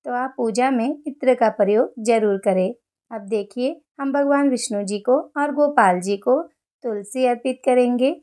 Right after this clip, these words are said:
जब भी आप भगवान श्री हरि की पूजा करें, उन्हें तुलसी जरूर से अर्पित करें। इसके बाद हम सभी को धूप दिखाएंगे। तो कामदा एकादशी का व्रत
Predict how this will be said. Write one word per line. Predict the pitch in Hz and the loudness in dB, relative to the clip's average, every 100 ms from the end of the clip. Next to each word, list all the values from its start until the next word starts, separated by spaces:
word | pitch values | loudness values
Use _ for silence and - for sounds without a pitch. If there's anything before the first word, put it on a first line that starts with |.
| _ _ - | _ _ -12
जब | 208 226 202 | -4 -4 -2
भी | 277 294 | 0 0
आप | 302 - 269 | 0 -4 -4
भगवान | 254 277 277 | 0 4 2
श्री | 277 277 | 2 4
हरि | 277 277 269 | 6 4 2
की | 285 | -2
पूजा | 285 220 208 196 | -2 -2 0 0
करें, | 190 208 240 320 _ _ _ | 2 0 0 -4 _ _ _
उन्हें | 302 294 311 294 | -4 -2 -2 -2
तुलसी | 240 196 - 294 - - | -2 -2 -4 -6 -6 -4
जरूर | 262 254 226 196 | 2 2 2 -2
से | - 349 - | -4 -6 -2
अर्पित | 254 214 202 196 | 0 0 -4 -6
करें। | 202 190 202 214 _ _ - | -6 -4 -6 -8 _ _ -16
इसके | 262 - - 302 | -14 -12 -4 0
बाद | 262 214 208 | 2 0 0
हम | 285 | -4
सभी | - 277 233 202 | 0 2 2 0
को | 233 381 427 | 0 -2 0
धूप | 285 262 202 | 4 4 2
दिखाएंगे। | 220 220 202 196 202 220 - _ - | -2 0 0 0 -2 -4 -8 _ -8
तो | 254 | -8
कामदा | 247 254 202 214 240 | -4 -2 -2 0 2
एकादशी | 302 294 285 269 277 277 | 4 2 4 2 2 -2
का | 262 262 | 4 4
व्रत | 202 220 214 | 4 0 -2